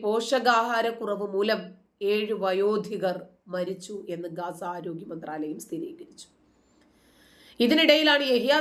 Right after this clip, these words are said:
സിൻവാറിന്റെ സഹോദരനായിട്ടുള്ള മുഹമ്മദ് സിൻവാർ കൊല്ലപ്പെട്ടു എന്ന് ഹമാസ് സ്ഥിരീകരിച്ചത്. രണ്ടായിരത്തി ഇരുപത്തിമൂന്ന് ഒക്ടോബർ ഏഴാം തീയതി ഇസ്രായേലിൽ ഹമാസ് നടത്തിയ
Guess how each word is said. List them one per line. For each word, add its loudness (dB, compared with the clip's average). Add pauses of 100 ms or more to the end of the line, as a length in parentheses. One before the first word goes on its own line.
സിൻവാറിന്റെ 2 (100)
സഹോദരനായിട്ടുള്ള 0 (220)
മുഹമ്മദ് -2 (100)
സിൻവാർ 2 (160)
കൊല്ലപ്പെട്ടു -6 (140)
എന്ന് -8
ഹമാസ് -8
സ്ഥിരീകരിച്ചത്. -14 (1200)
രണ്ടായിരത്തി 4
ഇരുപത്തിമൂന്ന് 0
ഒക്ടോബർ 6 (120)
ഏഴാം 6
തീയതി 0 (960)
ഇസ്രായേലിൽ 4 (140)
ഹമാസ് 4
നടത്തിയ 0